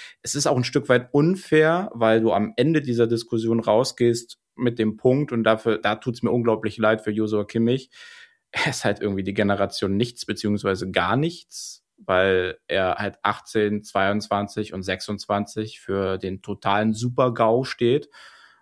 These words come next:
und, ähm, äh, einfach zwei Welten lebt. Die eine Welt ist seine, seine fantastische Karriere beim F C Bayern München und das andere ist, äh, die offenbare <laughs> Abneigung, äh, zu,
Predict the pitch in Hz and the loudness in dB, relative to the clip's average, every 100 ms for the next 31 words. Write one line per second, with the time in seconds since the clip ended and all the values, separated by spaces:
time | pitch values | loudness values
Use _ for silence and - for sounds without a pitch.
0 | _ _ 117 110 107 107 104 101 - 104 | _ _ 2 6 6 4 0 -2 -2 2
1 | 101 98 98 98 98 95 92 90 - - | 2 2 0 -2 -2 -4 -6 -8 -10 -10
2 | - - - 110 104 107 - _ _ _ | -12 -14 -4 -2 0 -2 -4 _ _ _
3 | _ _ _ _ - - 127 135 120 117 | _ _ _ _ -2 4 6 6 4 4
4 | 123 151 160 147 139 165 - - 120 110 | 4 4 4 4 6 4 4 -2 0 4
5 | 113 120 110 113 113 110 113 110 110 110 | 4 4 6 4 2 -4 0 2 2 2
6 | 107 104 - - - 107 104 - 113 - | 0 -2 -8 -6 -2 0 0 -2 -4 -4
7 | 117 127 117 113 104 107 110 107 101 107 | -6 -4 -4 0 0 2 0 0 -2 -4
8 | - 107 104 98 101 107 120 123 104 101 | -6 -4 0 0 0 -4 -4 -4 -2 -4
9 | - 104 107 107 104 - 101 - 104 85 | -6 -6 -2 -2 -2 -4 -10 -12 -12 -12
10 | 113 - 123 - 120 117 110 - - - | -10 -2 -2 0 0 0 0 0 -2 -4
11 | - - - - - 165 - - - - | -4 -2 -2 -6 0 0 0 -10 -10 -8
12 | 247 226 143 127 120 120 120 113 127 113 | -8 0 4 6 6 6 4 2 0 -2
13 | - 123 | -4 -6